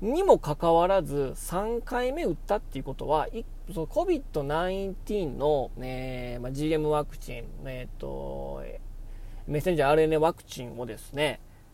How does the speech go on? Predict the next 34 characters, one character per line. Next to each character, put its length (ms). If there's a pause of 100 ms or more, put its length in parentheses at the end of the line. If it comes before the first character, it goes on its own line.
(140)
体 320
内 300
に 320 (480)
い 120
き 220
な 180
り 240 (280)
血 180 (160)
中 200
の 120
中 180
に 120 (120)
入 120
れ 160
て 200
る 100
っ 560
て 340
い 80
う 160
国 360
民 200
が 100
八 240
千 460
万 280
人 220
い 80
る 80
わ 100
け 80
で 60
す 80
よ。 80